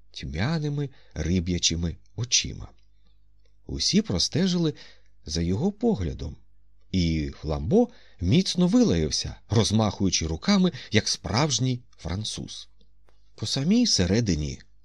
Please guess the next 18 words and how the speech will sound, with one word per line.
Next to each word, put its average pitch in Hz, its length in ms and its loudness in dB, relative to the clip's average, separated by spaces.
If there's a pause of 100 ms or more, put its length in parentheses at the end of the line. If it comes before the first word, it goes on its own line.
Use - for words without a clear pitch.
сходинок, 143 800 0 (360)
що 120 340 2
охоронялися 165 920 2
здоровенним 127 800 0
швейцаром 170 800 -2 (400)
у 110 120 0
золотих 123 520 2
галунах, 85 600 -2 (520)
просто 180 680 2 (340)
між 123 340 4
його 147 380 6 (180)
поважно 151 720 2
розставлених 123 920 0
ніг 202 440 0 (400)
білим 101 500 4
сніжком 196 720 2 (480)
тяглася 92 480 2
вервичка 143 680 0